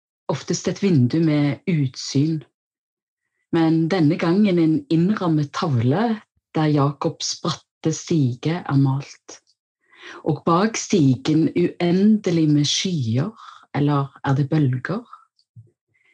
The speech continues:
Umulig å vite, for blå er de, blå over i midnattsmørkt, øyegrønt,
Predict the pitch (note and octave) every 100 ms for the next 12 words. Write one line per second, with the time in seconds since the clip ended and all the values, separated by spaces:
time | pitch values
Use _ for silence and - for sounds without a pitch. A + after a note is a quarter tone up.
0 | _ _ - E3+ E3 E3+ G#3 A#3 F#3+ D3+
1 | E3+ D#3 F#3+ C3+ - - - G3 A3 -
2 | D3 D3 D3+ C#3+ D#3 D3+ F#3 C4+ - -
3 | D#3 D3+ C#3+ D3 C#3 - - - - _
4 | D#3+ E3 F#3 G3 - - D#3+ E3 F3 E3
5 | D#3+ D#3+ D#3+ D#3 - - A#3 A3+ - C3+
6 | C#3 - - - - - - _ F#3+ E3
7 | - D3+ F3 G#3 F3 C3+ - -